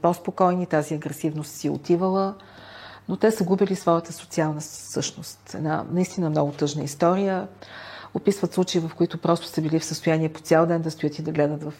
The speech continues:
една точка непод-, неподвижно, докато някой не ги премести, не ги помести. Много от тях са се самоубивали след този случай или пък са умирали след самата процедура. А,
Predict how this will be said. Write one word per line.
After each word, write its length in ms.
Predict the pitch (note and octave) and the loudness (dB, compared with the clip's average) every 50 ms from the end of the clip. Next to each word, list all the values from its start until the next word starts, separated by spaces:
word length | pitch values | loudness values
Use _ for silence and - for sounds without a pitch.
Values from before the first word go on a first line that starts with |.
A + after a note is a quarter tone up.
| - - | -8 -4
една 260 | D#3 D3+ - D3+ D3+ | -4 -4 -2 -2 -4
точка 720 | D3 - C#3+ C3+ C#3 - - - - C#3 C#3+ C#3 C#3+ D#3+ - - - - - - - - - - | -2 -2 -2 -2 -2 -4 -8 -6 -4 -2 -2 -2 -4 -6 -10 -14 -18 -20 -20 -18 -20 -16 -6 -2
непод-, 260 | E3+ E3 - - E3 | -2 -2 0 0 0
неподвижно, 560 | E3 E3+ - - D#3 D#3 - E3 E3+ D#3+ E3+ D#3 | 0 0 0 -2 -2 2 4 4 4 6 4 0
докато 280 | D#3+ D3+ - - D#3+ | 0 -2 -4 -2 0
някой 320 | D3+ D3+ D3 D3 - D#3+ D3+ | 2 2 2 2 0 -2 -2
не 120 | D3 D3 | 0 -2
ги 420 | D3 D3 D3 D3 D3 D3 D3 - - - | -2 -2 0 0 0 0 -2 -2 -2 0
премести, 600 | D3+ D3+ D3+ D3+ D3 D#3 D3+ - - - C#3 C#3+ | 0 2 2 2 2 2 0 -4 -6 -4 -2 -2
не 260 | C#3+ C#3+ F3 E3+ D#3+ | -2 -2 -2 -4 -4
ги 540 | D#3 D#3 D3 C#3+ C#3+ D3+ D3 - - - D#3+ D#3 - | -4 -4 -4 -4 -4 -4 -4 -4 -4 -4 -6 -6 -4
помести. 680 | - D3+ D3+ C#3 C#3+ D3+ D3 - - - D3 D3 D3 - - - - - - - - - - - - | -4 -2 0 0 0 -2 -4 -8 -8 -6 -6 -6 -6 -8 -12 -16 -16 -14 -14 -14 -12 -14 -10 -2 4
Много 200 | F3+ F#3 G3 G3+ | 6 6 6 6
от 80 | G3 G3 | 4 6
тях 220 | G3 F3+ F3+ - | 6 4 4 4
са 60 | - | -2
се 120 | - - - | -10 -8 -4
самоубивали 640 | - F3 E3 D#3+ D#3 D#3 D#3+ F3+ G3 F#3 E3 D#3 D3+ | 0 2 2 4 4 6 6 6 6 6 6 4 4
след 240 | - - D3+ D3+ | 2 2 0 2
този 240 | - D3+ D3 C#3+ D3+ | 2 2 2 2 0
случай 360 | - - - D#3+ - - E3 | -2 -4 -4 -4 0 0 2
или 120 | D#3 D#3+ D#3+ | 0 0 0
пък 140 | D#3+ - - | -4 -6 -2
са 120 | - E3 | 0 2
умирали 340 | D#3 E3 F3 F3+ F3+ D#3 D3+ | 4 6 6 6 4 2 0
след 260 | - - D3 D3 D3 | 0 -2 -2 -2 0
самата 260 | - D3 C#3 C3+ C#3 - - - | -2 0 0 0 -2 -4 -8 -10
процедура. 720 | - D3 - - - - - C#3+ C#3+ C3+ C#3 C#3 - - - - - - - - - - - - - - - - - - - - - - - - - | -10 -10 -8 -8 -6 -2 0 0 2 2 0 -2 -4 -6 -10 -14 -20 -20 -20 -20 -20 -18 -18 -16 -16 -16 -16 -16 -16 -16 -16 -16 -16 -16 -14 -6 0
А, 320 | - - E3+ E3+ E3+ E3 | 4 4 6 6 6 6